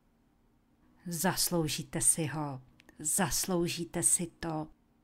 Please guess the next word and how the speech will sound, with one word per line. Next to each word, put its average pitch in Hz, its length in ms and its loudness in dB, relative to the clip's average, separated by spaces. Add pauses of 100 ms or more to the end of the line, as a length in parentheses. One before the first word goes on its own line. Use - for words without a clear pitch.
(4000)
You 165 580 0